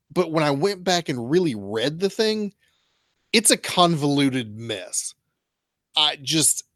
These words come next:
they, they just threw pasta at the wall and, and saw if it stuck, and it kind of did and kind of didn't, and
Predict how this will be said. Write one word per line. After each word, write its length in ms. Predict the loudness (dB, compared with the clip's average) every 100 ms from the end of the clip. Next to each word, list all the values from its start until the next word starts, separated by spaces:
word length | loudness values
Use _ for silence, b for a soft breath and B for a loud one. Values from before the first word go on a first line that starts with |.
| _
they, 300 | -2 0 0
they 220 | 2 2 2
just 400 | 2 0 -2 -2
threw 360 | 2 2 2
pasta 500 | 0 2 2 2 -2
at 100 | -4
the 60 | -2
wall 540 | 0 2 2 2 -2
and, 280 | -6 -10 -12
and 440 | -12 -12 -12 -10
saw 340 | -6 0 2 2
if 140 | -2
it 100 | -4
stuck, 360 | -2 -2 -6 -12 -20 _
and 140 | -12 -10
it 160 | -8
kind 240 | -2 0 0
of 140 | 0
did 220 | 0 0
and 120 | -2
kind 200 | -4 -4
of 100 | -6
didn't, 400 | -6 -6 -8 -18 -18
and 360 | -16 -16 -16 -18